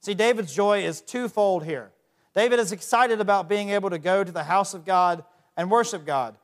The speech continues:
though he knows that he can go at any time, that he is able to pray and worship God in his own home.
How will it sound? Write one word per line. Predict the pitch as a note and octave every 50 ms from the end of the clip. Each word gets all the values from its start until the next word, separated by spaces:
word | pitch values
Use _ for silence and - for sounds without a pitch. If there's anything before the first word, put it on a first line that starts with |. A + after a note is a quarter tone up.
| _ _ _ _ -
though | G3+ G#3+
he | A3 A3+
knows | A3 A3 A3 A3+ A3 G3+ E3+
that | G3+ F3+
he | G3+ G#3+
can | F#3 G3 F#3
go | D#3+ F#3 F#3+ F#3+ F3+ F3 E3+ E3 -
at | - - F3+ F3+
any | F#3 F#3 F#3 E3+
time, | C#3+ D#3 F3+ F#3 D#3+ C3 A#2 G#2+ G#2+ _ _ _ _ _ _ _ _ _ _ _ _ _ _ _ _ _ _ _ _ _ _ _ _ _ _ _ _ _ _ _ -
that | E3+ E3+
he | F#3 G#3
is | A3 F#3+ G#3
able | A3 A3 G#3+ G#3+
to | G#3
pray | G#3+ - G#3+ G#3+ G#3+ G#3+ A3 A3 A3+
and | A3+ A3 F#3+ E3
worship | F#3+ G#3+ G#3 G#3 - A3 E3+ C3+
God | F3 F3+ F#3 F#3 F#3+ F#3+ F#3 E3+ D#3 - -
in | F3 F#3+
his | G#3 F#3 E3+
own | G3 G3 G#3+ G#3+
home. | F3 F3 E3+ D#3 D#3 E3+ F3+ F3